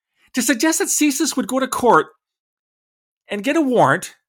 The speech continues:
because they don't like somebody, because of their,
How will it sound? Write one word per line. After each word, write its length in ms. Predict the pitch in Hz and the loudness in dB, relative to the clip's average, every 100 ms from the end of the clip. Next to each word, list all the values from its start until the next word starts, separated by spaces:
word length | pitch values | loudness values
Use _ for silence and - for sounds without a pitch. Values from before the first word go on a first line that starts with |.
| _ - | _ -12
because 240 | 202 220 | -4 -2
they 60 | 254 | 0
don't 220 | 294 208 | -2 0
like 220 | 170 254 | 0 2
somebody, 600 | - 147 104 98 185 285 _ _ _ _ _ _ | 0 -2 -2 -6 -6 -10 _ _ _ _ _ _
because 260 | 147 170 147 | -8 -2 -2
of 120 | 120 | 0
their, 460 | 131 120 117 110 | 2 2 0 -4